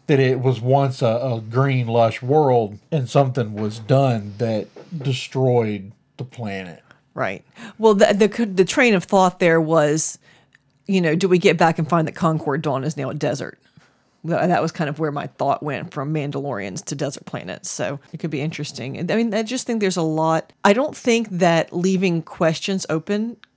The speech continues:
Speaker 2: constitutes a plot hole.
Speaker 1: No.
Speaker 2: Um, but there are a lot of questions, I think, still that can be addressed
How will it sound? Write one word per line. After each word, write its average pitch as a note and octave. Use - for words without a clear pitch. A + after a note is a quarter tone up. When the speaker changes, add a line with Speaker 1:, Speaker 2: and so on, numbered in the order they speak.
Speaker 2:
constitutes D#3+
a C#3+
plot -
hole. C#3
Speaker 1:
No. F3
Speaker 2:
Um, F3
but F3+
there F3
are F3
a E3+
lot F3
of D3+
questions, E3
I D#3
think, D3+
still C#3+
that -
can D#3+
be C#3+
addressed C#3